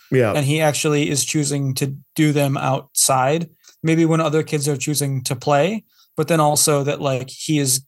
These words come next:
Speaker 2: being given that option sort of explicitly.
Speaker 1: Yeah.
Speaker 2: And, and yeah, like, Montessori curriculum is very good, and, and it's all, I've tried to, uh, pirate it actually,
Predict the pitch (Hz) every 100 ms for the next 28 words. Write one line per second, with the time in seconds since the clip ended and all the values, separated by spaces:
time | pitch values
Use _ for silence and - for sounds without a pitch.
0 | _ - 156 160 151 156 151 147 147 143
1 | 131 - 143 131 123 - - 139 135 127
2 | - - 120 - - 80 - _ - -
3 | 113 95 82 202 190 175 156 156 175 156
4 | 143 127 135 131 185 165 214 - 180 -
5 | 165 160 170 160 143 131 131 147 156 147
6 | 160 160 151 - 147 139 143 147 - 147
7 | 147 151 156 151 - _ _ 160 151 139
8 | - 160 165 165 147 - 160 156 147 143
9 | 139 139 135 131 - 175 175 143 - -
10 | 131 135 - - 120